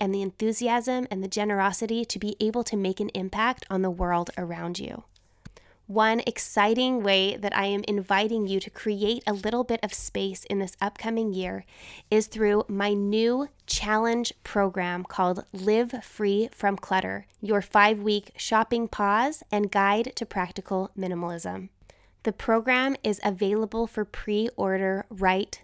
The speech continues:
now, and it will begin on January sixth. The five-week program runs from January sixth to February ninth, with weekly lessons, weekly group call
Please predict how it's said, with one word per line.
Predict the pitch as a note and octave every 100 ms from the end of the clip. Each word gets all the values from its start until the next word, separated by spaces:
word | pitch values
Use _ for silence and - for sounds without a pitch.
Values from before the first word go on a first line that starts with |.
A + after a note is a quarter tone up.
| -
now, | G3+ F#3 E3+ E3+ F3+ G#3 _ - - - -
and | G3+ G3 F3 G3+ - - _ _ _ _
it | G#3+ G#3+
will | G#3+ A3
begin | A#3+ G#3+ G#3 G3 G3+
on | G3+ G3+
January | F#3+ F#3+ F#3+ F#3+ F3+ F3+
sixth. | - - E3 - - - - -
The | G3+
five-week | - G3 G#3 A3+ G#3+
program | - G#3 G#3 A3+ A#3+ -
runs | F#3+ F#3+
from | - F#3+
January | F#3 G3+ A#3+ C#4 C#4
sixth | C4 A#3+ A#3 - - - _ -
to | A3
February | - G3+ A3 A3+ A#3+ A#3+
ninth, | F#3+ F#3+ G3+ - - _ _ _ -
with | G#3 G#3
weekly | G#3+ B3 - C#4
lessons, | B3 A3+ - C#4+ D4+ E4 - - _ _ -
weekly | G3+ B3+ B3+ C4+ C4 C4+ G3
group | G3 F#3+ A3+ - - - -
call | - G3+ G3 G3+ G#3